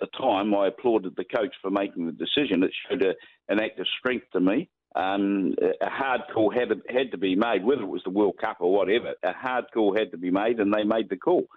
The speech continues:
So I, I wouldn't knock them for that. Um, you know, you can't have guys going around, you know, sniffing white stuff on a bar and, and, and after a test match,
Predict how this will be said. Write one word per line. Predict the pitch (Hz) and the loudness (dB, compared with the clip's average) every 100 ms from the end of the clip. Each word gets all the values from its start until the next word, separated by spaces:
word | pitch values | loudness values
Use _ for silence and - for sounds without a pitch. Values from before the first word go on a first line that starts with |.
| - - - _ | -20 -20 -20 _
So | - | 0
I, | 120 120 110 127 - 139 | 2 4 2 2 2 2
I | |
wouldn't | 143 135 110 | 2 -2 0
knock | 123 131 | 0 0
them | 101 85 | -6 -4
for | 73 | 0
that. | 90 160 _ - | -2 -2 _ -4
Um, | 80 92 95 98 90 - | -2 0 0 0 -2 -2
you | - | 0
know, | 98 | 0
you | 120 120 | 0 0
can't | 139 123 98 | 0 0 0
have | 95 | 0
guys | 107 92 87 - | 2 2 0 2
going | 95 87 | 2 2
around, | 95 87 87 90 - | 2 2 0 -6 -2
you | 87 | 0
know, | 82 85 - | 2 2 0
sniffing | 104 87 82 78 - - - - | 0 -4 -4 -6 -8 -20 -20 -18
white | - 90 - | -4 -4 0
stuff | 98 87 | -2 0
on | 95 | 0
a | 80 | 0
bar | 87 110 95 95 87 | 0 0 2 0 0
and, | 85 - - - - | -4 -12 -20 -20 -4
and, | 98 90 95 95 | 0 2 0 0
and | 98 92 90 | 0 2 2
after | 104 98 95 | -2 -2 -2
a | 87 | -2
test | 123 117 - | 0 -2 0
match, | 90 110 | -2 -2